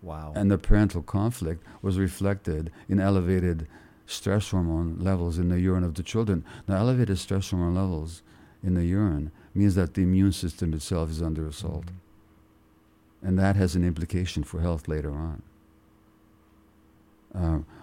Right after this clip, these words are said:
Speaker 2: we know, for example, that the more stressed parents are,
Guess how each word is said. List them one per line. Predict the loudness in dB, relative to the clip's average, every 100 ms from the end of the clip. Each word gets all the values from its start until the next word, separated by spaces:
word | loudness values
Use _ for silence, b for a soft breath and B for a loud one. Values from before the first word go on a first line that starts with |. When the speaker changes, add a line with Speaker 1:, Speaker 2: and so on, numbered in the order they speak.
| B
Speaker 2:
we | 2 6
know, | 6 4
for | -2
example, | -2 -2 -2 -4 -6 -10 B B B
that | -2
the | 2
more | 4 2
stressed | 0 -2 -2 -2 -4
parents | 0 0 -2 -4
are, | -6 -6